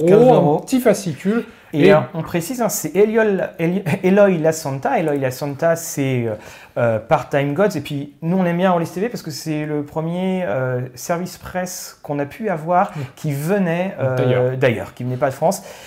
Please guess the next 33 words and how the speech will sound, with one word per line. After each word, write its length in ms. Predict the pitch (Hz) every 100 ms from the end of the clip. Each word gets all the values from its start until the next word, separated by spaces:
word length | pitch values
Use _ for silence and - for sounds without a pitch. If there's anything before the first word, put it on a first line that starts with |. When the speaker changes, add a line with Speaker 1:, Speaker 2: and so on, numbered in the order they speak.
| - - 151
Speaker 1:
Et 140 | 147
Eloy 180 | 151 165
La 120 | 160
Santa, 500 | 156 160 156 185 220
c'est 380 | - - 196 190
une 100 | 180
personne 360 | 165 160 175 185
qu'on 180 | 180 143
retrouve 560 | 123 175 - 175 185 135
dans, 180 | 131
vous 400 | 143 - - -
allez 20 | 123
le 60 |
retrouver 280 | 135 135 165
dans 80 | 165
la 60 | 123
plupart 220 | - 147
des 80 | 135
grandes 460 | 110 - 175 165 123
productions, 600 | - 139 131 - 170 156 120
euh, 80 | 113
de 140 | 110
jeux 120 | 127 135
de 80 |
rôle, 220 | 127 156 135
euh, 160 | 123
américaines, 500 | 135 127 117 - 95 95
hein. 40 | -
Speaker 2:
Donc, 140 | 139
Sin 160 | - 190
of 120 | 165
the 80 | 151
Father, 300 | 143 147